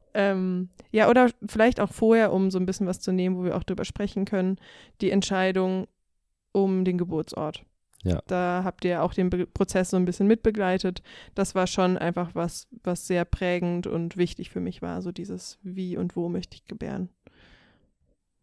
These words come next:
Speaker 2: Die Frage kannst du mir wahrscheinlich sehr gut und mit vielen beantworten. Was hast du dieses Jahr zum ersten Mal gemacht? Moment, da kann, will ich erstmal vorgreifen. Also du hast zum ersten Mal dieses Jahr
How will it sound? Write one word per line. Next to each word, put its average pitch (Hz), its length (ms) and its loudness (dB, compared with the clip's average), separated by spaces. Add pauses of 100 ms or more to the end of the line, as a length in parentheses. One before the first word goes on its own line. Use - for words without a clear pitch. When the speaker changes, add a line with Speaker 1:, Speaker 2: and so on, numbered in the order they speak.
(180)
Speaker 2:
Die 92 100 -8
Frage 95 360 0
kannst 90 300 -4
du 90 40 -4
mir 85 140 2
wahrscheinlich 82 420 -2
sehr 82 160 0
gut 104 200 -2
und 85 160 -2
mit 82 120 -4
vielen 123 280 0
beantworten. 98 640 -2 (460)
Was - 180 0
hast - 200 -2
du - 40 -2
dieses 82 380 -8
Jahr 78 120 0
zum - 160 -6
ersten - 360 -4
Mal 73 180 0
gemacht? 69 540 -8 (140)
Moment, 80 280 -6
da 71 60 -2
kann, - 400 -4
will 92 100 0
ich 90 140 -6
erstmal 85 220 -2
vorgreifen. - 640 0
Also 76 200 -8
du 78 100 -2
hast 82 180 -6
zum - 120 -8
ersten 87 340 0
Mal 80 160 2
dieses 73 340 -6
Jahr 71 260 -2